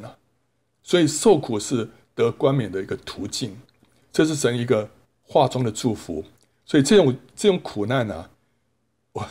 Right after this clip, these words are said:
这个不认识的人会，哇，这个不敢去，去接受，但是你认识了，你要知道说，哇，这是至战至轻的苦楚啊，要为我们成就极重无比、永远的荣耀啊。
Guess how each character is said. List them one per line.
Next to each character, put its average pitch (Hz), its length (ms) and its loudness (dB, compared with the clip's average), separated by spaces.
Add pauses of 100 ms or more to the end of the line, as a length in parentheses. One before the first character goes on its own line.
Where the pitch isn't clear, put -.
(540)
这 170 100 -6
个 151 80 8
不 180 240 4
认 214 120 8
识 151 220 -2
的 135 140 6
人 120 160 -2
会， 127 260 6 (120)
哇， 123 340 0
这 123 100 4
个 123 80 0
不 - 240 -12
敢 113 180 2
去， 113 260 -6 (320)
去 139 120 -2
接 127 240 2
受， 117 180 0
但 131 140 0
是 139 80 0
你 101 240 -6
认 147 180 0
识 131 200 -2
了， 107 120 0
你 101 80 -6
要 107 80 -6
知 110 120 -8
道 101 60 -6
说， 104 220 -8 (340)
哇， 110 180 -4
这 147 140 2
是 127 320 2 (460)
至 185 220 2
战 143 260 4
至 139 180 0
轻 135 200 0
的 127 80 4
苦 127 240 -4
楚 117 200 -4
啊， 80 180 -8 (340)
要 143 100 4
为 143 140 8
我 127 40 6
们 113 120 -4
成 113 200 -6
就 113 180 2
极 - 280 -6
重 139 200 0
无 117 120 -2
比、 110 220 -10 (260)
永 113 200 -4
远 107 120 -4
的 87 80 -8
荣 90 220 -8
耀 92 160 -8
啊。 82 160 -18